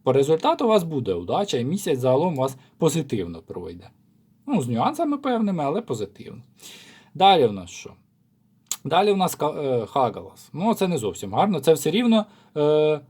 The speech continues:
ну, ламання якихось планів, да.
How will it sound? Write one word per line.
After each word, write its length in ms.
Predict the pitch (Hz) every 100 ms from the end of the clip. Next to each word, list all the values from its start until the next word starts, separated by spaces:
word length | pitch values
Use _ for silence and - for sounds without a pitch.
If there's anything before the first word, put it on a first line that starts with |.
| _
ну, 320 | 320 349 233 - _ -
ламання 520 | 196 226 302 277 208
якихось 400 | 175 196 151 127
планів, 500 | - 95 87 90 95
да. 260 | 117 101